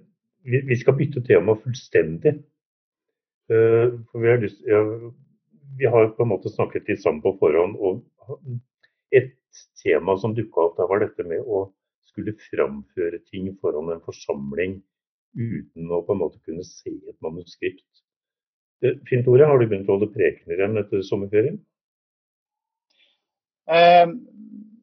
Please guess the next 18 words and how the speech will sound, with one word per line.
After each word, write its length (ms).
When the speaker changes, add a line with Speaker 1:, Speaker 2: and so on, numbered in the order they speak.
Speaker 2:
ja, 320
så 220
vidt, 380
eh, 300
så 140
har 140
vi 80
det. 160
Ehm, 800
og, 280
eh, 600
vi 120
har 180
jo 100
ellers, 360
ehm, 540
når 240
vi 140